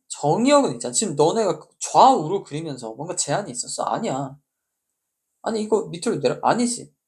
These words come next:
계속 얘는 무한히 왼쪽으로 가는 거야. 단 미-, 여기 지금 마이너스 일 밑으로는 못 온다고, 얘가.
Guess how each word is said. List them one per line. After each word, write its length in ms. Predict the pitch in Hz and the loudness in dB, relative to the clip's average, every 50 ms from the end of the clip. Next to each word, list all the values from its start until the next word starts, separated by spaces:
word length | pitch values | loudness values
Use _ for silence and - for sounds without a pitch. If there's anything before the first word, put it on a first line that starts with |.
| _ _ _ | _ _ _
계속 480 | - - 190 233 254 262 - - - - - | -4 2 2 4 4 2 0 -2 -10 -2 2
얘는 340 | 185 226 247 220 156 143 | 2 4 4 2 2 0
무한히 440 | 139 151 - 226 285 311 320 330 330 | -4 -2 6 8 8 8 8 6 2
왼쪽으로 560 | - 135 131 139 170 170 - - 269 254 196 | 2 2 2 0 -2 -4 -4 -4 -2 0 0
가는 160 | 147 120 117 - | -2 -4 -6 -10
거야. 140 | - - - | -16 -16 -4
단 360 | - - 233 233 190 139 131 | 2 4 4 4 4 -4 -8
미-, 180 | 135 160 180 - - | -8 -10 -10 -4 2
여기 480 | 165 170 - - - 139 131 131 - - | 4 4 4 2 -2 -6 -6 -6 -8 -14
지금 160 | - 160 139 | -12 -6 0
마이너스 600 | 120 123 139 196 240 254 262 269 - - - 233 | 2 2 2 2 0 0 0 -2 -2 -4 -6 -6
일 360 | 220 - 240 247 240 214 151 | -4 -2 0 -2 -2 -2 -4
밑으로는 460 | 143 143 143 - - - 208 170 139 | -8 -10 -10 -10 -8 -8 -8 -8 -8
못 180 | 127 131 135 139 | -8 -10 -10 -8
온다고, 400 | 151 143 139 - - _ - _ _ _ _ | -10 -10 -10 -12 -14 _ -20 _ _ _ _
얘가. 320 | 147 147 143 147 147 147 | -16 -12 -12 -12 -14 -14